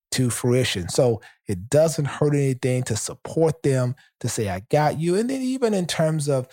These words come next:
financially, thinking about their birthdays or thinking about their Christmas and making certain that you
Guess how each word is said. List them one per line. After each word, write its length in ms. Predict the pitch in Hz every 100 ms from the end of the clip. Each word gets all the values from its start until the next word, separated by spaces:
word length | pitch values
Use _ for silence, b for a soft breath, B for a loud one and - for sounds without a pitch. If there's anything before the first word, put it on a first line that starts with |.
| B B
financially, 880 | - 151 143 135 143 - 92 80 - -
thinking 280 | 143 151
about 320 | 139 127 120 -
their 100 | 127
birthdays 720 | 117 123 131 123 98 92 85
or 160 | 107 92
thinking 220 | - 147 139
about 320 | 131 127 117
their 140 | 135
Christmas 680 | - - 147 135 - 98 -
and 160 | 117 117 b b -
making 360 | 220 294 208
certain 420 | 135 - 139 135 127
that 220 | 110 -
you 240 | 147 143